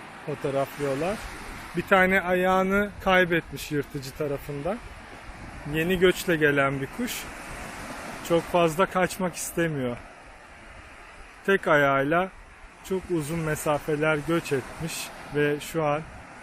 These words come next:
Denizkent'te. Onu çok rahatsız etmeden fotoğraflarını çekiyoruz.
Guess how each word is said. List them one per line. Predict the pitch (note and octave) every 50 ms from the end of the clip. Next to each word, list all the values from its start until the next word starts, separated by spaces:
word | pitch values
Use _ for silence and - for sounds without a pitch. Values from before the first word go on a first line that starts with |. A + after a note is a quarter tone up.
| - - - - - - - -
Denizkent'te. | C#3+ D3 D3+ D#3 D3+ - - - D#3 C#3 C3 A#2+ - - - D3+ D#3+ D#3+ - - - - - - - - - - - - - - - - - - - - - - - - - - - - - - - - - - - - - - - - - - - - - - - - - - - - - - - -
Onu | C#3+ C#3 D3 D3+ - -
çok | D#3+ D3 - -
rahatsız | D#3 D3+ D3+ D3 - - D3+ C#3 D3+
etmeden | D#3+ D3 - - D3 C#3 B2+ D3 D3 D3
fotoğraflarını | - D3 C#3 - D3 C3 C3 C3 - - C3+ C3+ B2+ B2+ B2+ B2
çekiyoruz. | - - B2+ A2 - - A#2+ A2 G#2+ G#2+ - - - -